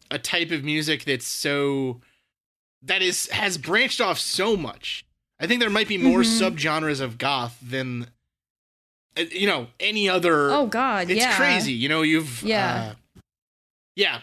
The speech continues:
Speaker 1: it just has gotten so branched that I can see it being really <laughs> hard to find a band today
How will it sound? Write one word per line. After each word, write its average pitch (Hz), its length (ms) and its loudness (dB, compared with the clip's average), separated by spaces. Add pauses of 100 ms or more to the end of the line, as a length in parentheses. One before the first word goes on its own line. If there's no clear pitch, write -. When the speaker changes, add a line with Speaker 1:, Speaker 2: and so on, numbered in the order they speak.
Speaker 1:
it 185 80 -2
just 196 200 -2
has 185 120 -2
gotten 185 260 -2
so 180 600 4
branched 143 600 0
that 139 260 -2 (400)
I 147 100 -4
can 147 140 -4
see 196 180 -2
it 160 100 2
being 151 200 -2
really 143 220 0
<laughs> - 20 -6
hard 208 320 -2
to - 160 2
find 196 400 0
a 175 60 2
band 160 420 -2
today 143 500 0